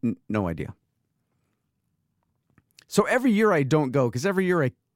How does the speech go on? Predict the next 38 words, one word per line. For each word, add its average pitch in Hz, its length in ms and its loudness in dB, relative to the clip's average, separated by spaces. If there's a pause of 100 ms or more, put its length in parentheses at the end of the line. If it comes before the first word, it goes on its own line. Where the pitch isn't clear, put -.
kinda 180 380 -2
can't - 300 -2
rationalize 117 640 -2
spending 120 320 -2
the 107 60 0
money 117 260 0
to 101 80 -6
go. 80 280 -4 (420)
But, 226 220 2
but 285 200 0
every 311 220 -2
year 285 320 0 (380)
at 170 100 0
the 185 100 0
last 175 280 0
moment, 220 360 2
I 147 60 -2
get 135 160 0
very 117 240 0
excited 110 420 -2
about 90 220 -4
it, 90 160 -6
and 104 140 -4
I 104 80 0
try 120 180 -4
to 87 80 -4
follow 92 380 -4
what's 80 200 -8
going 67 320 -8
on 95 220 -4
over 71 240 -8
the 76 180 -10
internet. 60 400 -10
You 82 80 -12
know 85 100 -8
what 80 80 -8
I 76 40 -8
mean? 78 240 -10